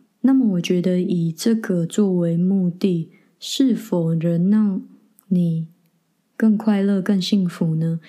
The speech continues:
因为在最，在最终、最终，不管你选择什么样的职业工作，不管你在人生中做什么样的决定，你最终的目的难道不是希望自己会比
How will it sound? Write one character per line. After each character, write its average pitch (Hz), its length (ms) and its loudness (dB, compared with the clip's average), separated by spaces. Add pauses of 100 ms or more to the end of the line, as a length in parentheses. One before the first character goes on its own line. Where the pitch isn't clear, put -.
(260)
因 262 140 4
为 277 140 2
在 247 400 0 (100)
最， 226 180 0 (100)
在 262 200 0
最 226 280 2
终、 208 260 2
最 196 260 0
终， 175 380 -2
不 233 120 -2
管 208 220 0
你 185 100 2
选 180 240 0
择 165 220 0
什 165 160 -4
么 165 120 0
样 185 200 0
的 170 100 0
职 165 240 -6
业 175 260 0
工 175 300 -2
作， 170 200 -2
不 190 160 -2
管 185 260 0
你 160 40 0
在 185 180 -2
人 170 180 0
生 175 180 -2
中 175 220 0
做 170 240 -2
什 170 260 -4
么 160 180 -2
样 190 260 0
的 160 180 -2
决 156 260 -4
定， 165 320 -4 (480)
你 202 140 2
最 247 240 0
终 233 220 2
的 214 100 2
目 214 240 4
的 214 220 0
难 180 260 0
道 220 180 0
不 - 160 -2
是 196 220 -2
希 190 220 -2
望 190 200 0
自 185 160 -2
己 170 200 -4
会 175 280 -2
比 175 340 -4